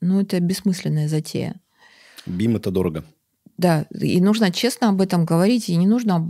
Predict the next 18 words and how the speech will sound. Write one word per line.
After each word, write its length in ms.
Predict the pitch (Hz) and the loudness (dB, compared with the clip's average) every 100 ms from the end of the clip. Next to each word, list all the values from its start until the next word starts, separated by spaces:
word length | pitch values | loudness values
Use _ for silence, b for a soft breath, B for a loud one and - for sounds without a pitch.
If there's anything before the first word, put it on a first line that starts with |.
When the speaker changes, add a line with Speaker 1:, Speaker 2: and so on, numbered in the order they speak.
| 180 | -4
Speaker 1:
в 720 | 165 160 156 151 - 165 165 | -2 -2 -4 -6 -8 -4 -2
обоснованиях 540 | 160 165 170 196 208 | 0 -2 0 2 2
писать, 180 | 196 170 | 0 -2
что 160 | - 165 | -2 -4
это 140 | 160 | -4
сократит. 500 | - 160 175 165 147 | -6 -4 -4 -2 -2
Да 100 | 165 | 2
не 80 | 208 | 2
сократит 500 | 220 - 269 254 214 | 0 -4 -4 -2 -4
это 140 | 151 131 | -6 -8
сейчас 360 | - 147 - | -8 -8 -6
ничего. 420 | 151 - 73 69 B B B B B - | -6 -6 -8 -8 B B B B B 0
Да, 180 | 190 285 | 2 4
может 300 | 220 202 175 | 2 2 0
быть, 320 | 160 147 - | -2 -2 -4
э, 520 | 143 135 131 - - - - - _ | -6 -4 -6 -6 -8 -10 -14 -20 _
пять 420 | 156 180 190 - - _ _ | -2 0 -2 -12 -20 _ _
лет, 400 | 202 170 151 - | -4 -2 -2 -6